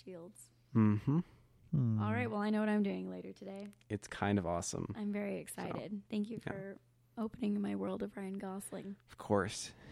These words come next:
Speaker 2: He's a, he's a talented boy
Speaker 1: He
Speaker 2: at
Speaker 1: is.
Speaker 2: many things.
Speaker 1: With a beautiful face.
Speaker 2: Yeah, he's not, he's not quite, like, Donald Glover levels of, like,
Speaker 3: Mm.
Speaker 2: multi-talented, but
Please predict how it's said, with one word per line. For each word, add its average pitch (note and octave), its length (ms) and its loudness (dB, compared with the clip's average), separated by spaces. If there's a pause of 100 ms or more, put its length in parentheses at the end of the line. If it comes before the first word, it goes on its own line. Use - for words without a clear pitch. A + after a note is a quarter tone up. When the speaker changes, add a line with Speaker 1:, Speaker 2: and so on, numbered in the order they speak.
Speaker 2:
He's G#2 220 0
a, G2+ 40 0
he's G#2+ 240 2
a G2+ 40 -6
talented G#2+ 520 4
boy G2 440 6 (140)
Speaker 1:
He A3 120 -6
Speaker 2:
at G#2+ 120 0
Speaker 1:
is. - 60 0
Speaker 2:
many G#2 300 6
things. - 680 -2 (340)
Speaker 1:
With G3+ 120 -4
a - 20 -12
beautiful G#3 500 -4
face. - 360 -10
Speaker 2:
Yeah, A2+ 220 10
he's A#2+ 160 8
not, C3 260 8
he's A#2 240 2
not B2 160 8
quite, G2+ 520 4
like, F2+ 360 -2 (240)
Donald F#2+ 400 6
Glover C#2 560 0
levels D#2 480 -4
of, - 180 -8
like, G2+ 240 0
Speaker 3:
Mm. F#2+ 280 4
Speaker 2:
multi-talented, F2+ 960 0 (180)
but - 200 0